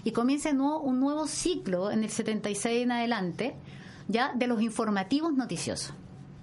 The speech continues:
Y con eso también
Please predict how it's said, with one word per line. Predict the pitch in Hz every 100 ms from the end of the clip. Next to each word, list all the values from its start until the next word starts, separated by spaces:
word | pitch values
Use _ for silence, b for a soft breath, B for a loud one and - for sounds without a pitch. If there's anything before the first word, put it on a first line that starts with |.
| - - - - - - - - - - - - - -
Y | 233
con | 214 220
eso | 220 247
también | 262 262 262 294